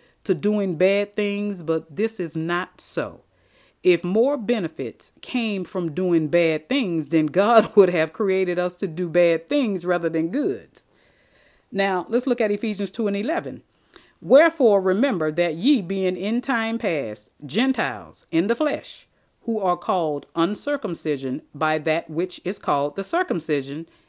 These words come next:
in the flesh made by hands." Now, the church at Ephesus was what we, uh, would refer to as a Gentile ch-, church. Since the redemption, there are only three groups of people God sees on this earth.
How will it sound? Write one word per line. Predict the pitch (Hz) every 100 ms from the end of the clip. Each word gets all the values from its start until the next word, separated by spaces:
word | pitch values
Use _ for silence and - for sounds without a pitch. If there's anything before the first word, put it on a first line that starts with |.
| -
in | 165 180
the | 208
flesh | 330 262 190 - 151
made | 156 160 165 165
by | 170
hands." | 180 247 127 - - - _ - - - -
Now, | 208 202
the | 202
church | - 381 370 -
at | 196 -
Ephesus | 226 220 - - 113 - - _ _ -
was | 175 170 160
what | 208 220
we, | 185 208 202 196 - _ _
uh, | - 151 143 135 -
would | 147 196 165
refer | 165 170 190 175
to | 196 180
as | 160 156 156
a | 147
Gentile | 143 123 190 202 208 151 135 127
ch-, | - - - -
church. | 151 110 - - _ _ _ _ _ - - - -
Since | - 269 247
the | -
redemption, | 202 185 156 339 285 - 147 147 - _
there | 156 196 185
are | 185
only | 202 190 165
three | 196 220
groups | - 214 214 220
of | 214
people | - 226 160
God | 147 170 170 165
sees | - 226 170 143
on | 165 156
this | 156 160 -
earth. | 135 104 -